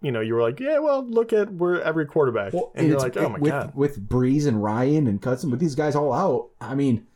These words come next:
Speaker 1: Yeah, everyone
Speaker 2: the
Speaker 1: bumps up, and
Speaker 2: New England's been terrible. This,
Speaker 1: they
Speaker 2: like,
Speaker 1: have been awful,
Speaker 2: this might
Speaker 1: like,
Speaker 2: be different.
Speaker 1: defensively.
Speaker 2: It's, it's the Thursday night. You never quite know what's gonna happen,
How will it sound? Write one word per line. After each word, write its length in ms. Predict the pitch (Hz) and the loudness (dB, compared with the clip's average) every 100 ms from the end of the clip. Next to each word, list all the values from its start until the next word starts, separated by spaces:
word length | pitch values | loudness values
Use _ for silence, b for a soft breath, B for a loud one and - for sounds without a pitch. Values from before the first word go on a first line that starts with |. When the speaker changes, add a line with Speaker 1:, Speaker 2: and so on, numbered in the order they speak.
| _ | _
Speaker 1:
Yeah, 160 | - 123 | -8 -2
everyone 300 | 151 214 127 | 0 0 -2
Speaker 2:
the 40 | |
Speaker 1:
bumps 300 | 139 165 - | -2 -2 -2
up, 160 | 185 185 | -2 0
and 100 | 185 | 2
Speaker 2:
New 140 | 214 | 4
England's 260 | 240 233 185 | 4 4 2
been 120 | 208 | 0
terrible. 520 | 240 277 302 269 214 - | -2 -4 -4 -8 -6 -4
This, 180 | 185 | -4
Speaker 1:
they 220 | - - 120 | -4 -2 0
Speaker 2:
like, 80 | |
Speaker 1:
have 240 | 110 123 110 | 0 -2 -4
been 140 | 107 | -6
awful, 300 | - 98 95 | -8 -10 -4
Speaker 2:
this 160 | 180 - | -2 0
might 100 | - | 0
Speaker 1:
like, 80 | 208 | 2
Speaker 2:
be 80 | |
different. 340 | 165 175 151 143 | 0 0 0 -2
Speaker 1:
defensively. 240 | 104 143 | -4 -4
Speaker 2:
It's, 320 | 123 - - - b b - | -4 -6 -10 -12 b b -4
it's 160 | 156 | -4
the 100 | 156 | -4
Thursday 360 | 147 160 151 147 | 0 0 2 2
night. 180 | 127 120 | 2 2
You 100 | 123 | 0
never 240 | 147 147 | 0 -2
quite 240 | 139 131 | -2 -2
know 120 | 120 113 | 0 0
what's 180 | 110 | 0
gonna 160 | - 110 | -2 -2
happen, 480 | 101 101 104 98 | -2 -4 -2 -4